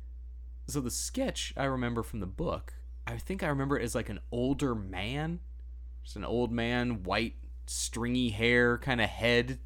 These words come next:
Speaker 1: dismembered.
Speaker 2: But everything was so kind of, not vague, but everything was so open to it. It's almost like they
Speaker 1: Uh-huh.
Speaker 2: were ink blots,
Speaker 1: Yeah,
Speaker 2: uh,
Speaker 1: a little
Speaker 2: at,
Speaker 1: bit.
Speaker 2: at a point, these
Speaker 1: Yeah, I remember
Speaker 2: illustrations.
Speaker 1: this illustration I was telling you about, uh,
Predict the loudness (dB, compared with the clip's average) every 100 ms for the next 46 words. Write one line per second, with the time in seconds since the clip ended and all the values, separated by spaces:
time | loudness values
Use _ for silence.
0 | -2 2 6 6 6 4 2 0 6 6
1 | 8 6 6 4 6 6 6 4 0 0
2 | -6 -10 -10 -4 2 2 6 10 10 10
3 | 6 0 0 0 0 -2 -2 2 2 2
4 | 0 0 -2 -2 -6 -4 0 0 2 2
5 | 6 6 4 2 0 2 0 0 -2 -2
6 | 0 4 4 2 2 6 6 8 6 4
7 | 2 0 -2 -2 -2 -4 -10 -8 0 6
8 | 10 10 10 8 10 8 6 2 4 4
9 | 4 2 2 0 2 0 0 0 0 0
10 | 2 0 -2 -4 -2 -2